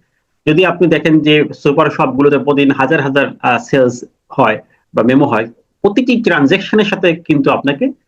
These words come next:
চালান দিতে হবে, প্রতিটি লেনদেনের সাথে এই চালানের সাথে সম্পর্ক রয়েছে। তার মানে এই চালানটা খুব আমাদের, আহ, ইম্পর্টেন্ট একটি বিষয় এবং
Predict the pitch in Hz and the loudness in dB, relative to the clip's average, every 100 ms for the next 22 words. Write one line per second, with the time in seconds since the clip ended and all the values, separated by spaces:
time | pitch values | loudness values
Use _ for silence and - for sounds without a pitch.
0 | _ _ 151 139 127 120 - 120 90 - | _ _ -2 0 2 0 -2 -6 -8 -14
1 | _ _ _ _ _ 190 220 233 170 156 | _ _ _ _ _ -2 0 2 2 2
2 | 156 202 220 190 180 160 147 143 139 135 | 2 2 0 -2 -2 0 0 0 0 0
3 | 139 147 208 165 123 117 104 220 139 - | -2 -4 -2 -2 -2 -2 0 2 2 -2
4 | - - _ _ _ _ _ 151 202 233 | -10 -18 _ _ _ _ _ 0 2 4
5 | 185 175 165 147 180 196 226 214 214 - | 2 2 2 0 0 -2 -2 0 -2 -4
6 | _ _ _ _ _ _ _ _ 139 143 | _ _ _ _ _ _ _ _ 0 2
7 | 151 135 - 147 120 123 131 - 170 190 | 0 -2 -4 -2 0 0 0 2 0 2
8 | 202 - 202 202 262 277 151 143 127 | 0 0 0 0 0 0 0 0 -2